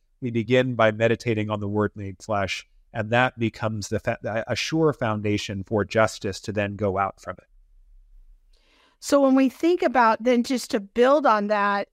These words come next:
Speaker 2: you know, if we were to turn the pages to, to Luke four, and we see Jesus coming to proclaim and demonstrate the kingdom of God, you know, maybe just build that bri-, the bridge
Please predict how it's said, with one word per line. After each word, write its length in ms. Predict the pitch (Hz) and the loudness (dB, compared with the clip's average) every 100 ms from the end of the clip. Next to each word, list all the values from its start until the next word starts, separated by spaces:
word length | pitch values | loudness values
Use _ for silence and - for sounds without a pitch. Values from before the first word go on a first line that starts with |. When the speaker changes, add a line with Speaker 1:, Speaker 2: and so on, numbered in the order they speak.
| - | -4
Speaker 2:
you 100 | 247 | -2
know, 300 | 240 233 233 | 0 0 -2
if 140 | 226 240 | -4 -4
we 100 | 233 | -2
were 120 | 226 | -2
to 80 | 208 | -4
turn 280 | - 262 | -2 0
the 80 | 247 | 0
pages 580 | 240 240 240 233 233 - | 0 -2 0 0 -2 -2
to, 240 | - 202 | -4 -4
to 240 | 202 - 208 | -4 -6 -4
Luke 300 | 208 226 - | -2 -4 -6
four, 540 | _ 233 285 220 202 - _ _ _ | _ 0 2 2 0 -8 _ _ _
and 100 | - | -4
we 100 | 220 | -2
see 260 | 214 - 254 | -2 -2 -4
Jesus 520 | 202 233 247 233 220 | -2 -2 -2 -2 -4
coming 460 | - - 233 240 233 | -6 -2 0 2 0
to 140 | - | -2
proclaim 880 | 202 202 - - 233 233 240 240 240 - _ _ _ _ _ _ _ _ _ - | -6 -8 -10 -8 -4 -2 0 0 -2 -6 _ _ _ _ _ _ _ _ _ -2
and 260 | 220 196 | 0 0
demonstrate 1300 | - 220 233 254 247 - - 226 202 196 190 - - - _ _ - | 2 4 4 4 2 -2 -6 -2 -2 -2 -6 -8 -16 -20 _ _ -10
the 100 | 220 | -10
kingdom 640 | - - 240 240 226 220 | -6 -2 2 2 2 0
of 240 | 202 185 | -2 -2
God, 640 | - 185 180 180 - - 220 _ _ _ - | -4 0 0 -2 -6 -10 -14 _ _ _ -6
you 120 | 226 | 0
know, 160 | 226 214 | 2 2
maybe 300 | 220 262 311 | 2 2 2
just 260 | 302 - - _ - - | -2 -6 -12 _ -20 -2
build 380 | 240 262 269 240 | 2 4 2 2
that 320 | 233 240 247 | 2 2 -2
bri-, 300 | 220 226 233 - | -2 2 2 -2
the 160 | - 202 | -6 -6
bridge 500 | 196 208 233 208 - | -2 0 0 0 -8